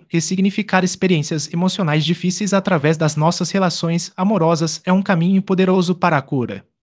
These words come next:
Ao cultivarmos um amor saudável, aprendemos a enfrentar desafios, a comunicar nossos sentimentos e a desenvolver nossa inteligência emocional.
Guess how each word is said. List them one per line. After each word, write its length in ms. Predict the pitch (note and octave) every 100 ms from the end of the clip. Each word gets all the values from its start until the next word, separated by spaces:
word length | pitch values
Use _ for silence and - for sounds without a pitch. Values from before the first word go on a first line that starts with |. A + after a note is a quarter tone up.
| _ -
Ao 100 | C#3+
cultivarmos 640 | A3 G3+ F3+ D#3+ E3+ F3+
um 140 | F#3+
amor 240 | F#3+ D3 F3
saudável, 560 | G3+ F3+ C3+ A2+ C3+ -
aprendemos 600 | D#3 D#3 F#3 D#3 F3+ F3+
a 60 | F3+
enfrentar 460 | F3 G3+ D#3+ C#3+
desafios, 720 | C#3 D#3 F#3 F#3 D#3+ D3 D3+ -
a 100 | F3
comunicar 500 | G3 F#3+ F3 - D#3
nossos 360 | C#3+ D3+ F3+
sentimentos 680 | - F#3 F3+ F3+ F3 E3 C#3
e 100 | E3
a 60 | E3
desenvolver 680 | D3 F#3+ G#3+ F#3+ F3 D3 E3+
nossa 240 | D#3 -
inteligência 640 | F#3 G3 F#3 D#3+ E3+ -
emocional. 640 | F#3+ F#3+ F3+ D#3 C#3 G2+ -